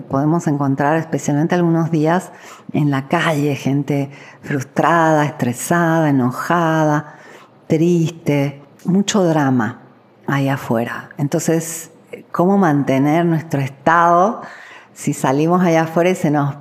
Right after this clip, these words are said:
pega todo el drama del mundo y nos empezamos a, a bloquear, nos empezamos a tener que, este, limitar a esa conexión?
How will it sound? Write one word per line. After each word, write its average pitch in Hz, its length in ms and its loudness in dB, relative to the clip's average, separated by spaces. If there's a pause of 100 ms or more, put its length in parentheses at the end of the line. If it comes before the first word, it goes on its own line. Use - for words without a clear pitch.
(120)
pega 175 320 4
todo 160 240 2
el 151 140 2
drama 151 360 2
del 139 120 0
mundo 151 640 2
y 123 140 -2
nos 139 180 0
empezamos 147 680 -2
a, 120 340 -6
a 127 220 0
bloquear, 127 580 0
nos 131 180 0
empezamos 135 600 -2
a 143 80 -2
tener 120 380 -2
que, 151 320 -4 (420)
este, 127 520 -4
limitar 135 920 0
a 131 180 -2
esa 135 240 -4
conexión? 113 760 -2